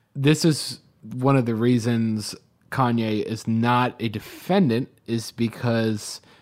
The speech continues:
C E O and C F O have a duty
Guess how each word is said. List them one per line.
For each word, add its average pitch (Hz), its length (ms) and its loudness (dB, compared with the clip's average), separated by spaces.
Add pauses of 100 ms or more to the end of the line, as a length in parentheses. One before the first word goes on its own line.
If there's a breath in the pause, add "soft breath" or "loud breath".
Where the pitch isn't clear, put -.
(140 soft breath)
C 120 380 0
E 117 60 2
O 113 380 2
and 110 160 -6
C 127 220 0
F 117 160 -4
O 113 240 2
have 117 400 -2 (100)
a 120 180 0
duty 120 680 4